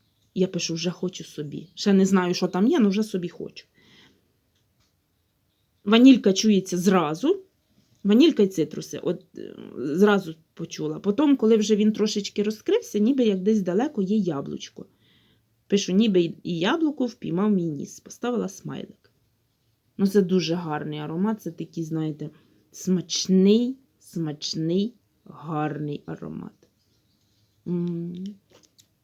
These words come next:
Да. В багатьох, ну, знаєте, от, наче всі такі аромати в нас, е, з Оленкою смаки співпадають. Ну, дві Оленки.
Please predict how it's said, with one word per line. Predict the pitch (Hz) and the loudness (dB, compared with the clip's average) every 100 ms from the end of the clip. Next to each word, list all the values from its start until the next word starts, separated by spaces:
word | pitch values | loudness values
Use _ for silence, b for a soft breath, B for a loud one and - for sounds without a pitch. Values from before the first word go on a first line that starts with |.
| _ _ _ _ - - | _ _ _ _ -18 -12
Да. | - 165 139 - - - _ _ B B B B B B B 50 - - 117 107 - 92 95 - | -8 -6 -8 -12 -20 -20 _ _ B B B B B B B -20 -20 -20 -20 -20 -16 -14 -10 -2
В | 190 | 0
багатьох, | 185 208 202 262 - - | 2 2 2 0 -2 0
ну, | 254 | 0
знаєте, | 226 233 277 208 208 | 2 2 0 2 2
от, | 185 - 156 | 0 -4 -2
наче | 208 220 214 | 0 0 -4
всі | 190 214 | -8 -8
такі | 190 - | -6 -4
аромати | 185 190 208 294 220 | -2 0 -2 -2 -4
в | 180 | -4
нас, | 180 196 196 - | -2 -2 -2 -6
е, | 175 - 170 175 170 170 165 160 - - 92 | -6 -2 0 0 0 -2 -2 -6 -8 -8 -6
з | 170 | -2
Оленкою | 180 180 220 214 180 | 0 2 2 2 -2
смаки | - 165 156 185 | -2 -6 -2 -2
співпадають. | - 196 190 175 151 123 113 - - - - - - _ - | -2 -2 -2 -2 -4 -6 -6 -10 -14 -14 -20 -20 -20 _ -4
Ну, | 285 156 _ _ _ _ b b b | -4 -4 _ _ _ _ b b b
дві | 165 220 | -2 2
Оленки. | 175 170 254 233 - 190 | 4 4 2 0 -2 -10